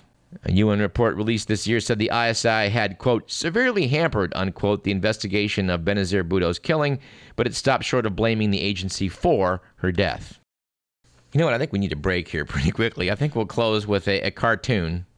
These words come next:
which I think is somewhat apt. It shows Uncle Sam lecturing Hamid Karzai. Uncle Sam saying, "Your country's becoming dominated by shadowy,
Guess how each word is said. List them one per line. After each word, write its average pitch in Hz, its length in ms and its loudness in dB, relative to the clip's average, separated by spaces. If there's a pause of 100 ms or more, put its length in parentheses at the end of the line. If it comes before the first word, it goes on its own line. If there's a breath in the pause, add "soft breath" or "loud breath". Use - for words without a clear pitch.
(420)
which - 140 -4
I 90 60 4
think 92 200 0
is 85 80 -2
somewhat 98 340 2
apt. 107 280 0
It - 80 -8
shows 113 340 2
Uncle 139 300 0
Sam 90 580 0
lecturing 113 480 0
Hamid 110 360 0
Karzai. 101 600 0
Uncle 90 220 -4
Sam 95 240 0
saying, 95 380 0 (800 loud breath)
"Your 143 260 2
country's 151 460 2
becoming 131 480 0
dominated 139 480 2
by 120 160 2
shadowy, 147 640 4